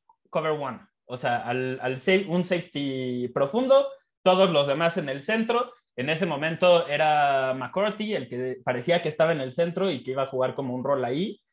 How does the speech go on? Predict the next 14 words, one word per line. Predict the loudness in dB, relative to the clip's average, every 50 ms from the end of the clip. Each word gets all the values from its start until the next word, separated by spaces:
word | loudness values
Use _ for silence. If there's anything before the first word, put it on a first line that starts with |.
| _ _ _ _
eh, | -2 -2 -2 0
para | 0 0 0 0
robar, | 0 0 2 4 4 4 4 2 -2
eh, | -2 -4 -4 -4 -6 -8 -8 -6
eh, | -6 -4 -4 -4 -4 -4 -4 -4 -4 -4 -2 -2 -2 -2 -4 -4 -6 -10 -18 _ _ _ _
pues, | -4 -4 -2
crossers | 2 4 6 6 6 6 4 4 4 4 2 2 0
o | -2 -2 -2 -4
cosas | -4 -4 -2 -2 -4 -6 -6
así | -8 -6 -6 -6
que, | -4 -4 -4 -4 -6
que | -10 -8
pudieran, | -6 0 2 2 4 4 4 2 0 -4 -10 _ _ _ _ _ -4
eh, | -4 -4 -4 -6 -12 _